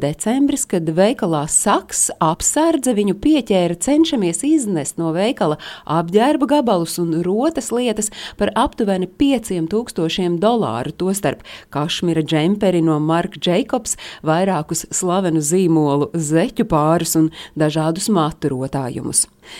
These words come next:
Raideri arestēja un apsūdzēja zādzībā, kā arī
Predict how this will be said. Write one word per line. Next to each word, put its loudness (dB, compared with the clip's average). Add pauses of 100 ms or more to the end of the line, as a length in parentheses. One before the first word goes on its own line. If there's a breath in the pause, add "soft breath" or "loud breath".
Raideri 2
arestēja -2
un 6
apsūdzēja 0
zādzībā, 2
kā -2
arī 2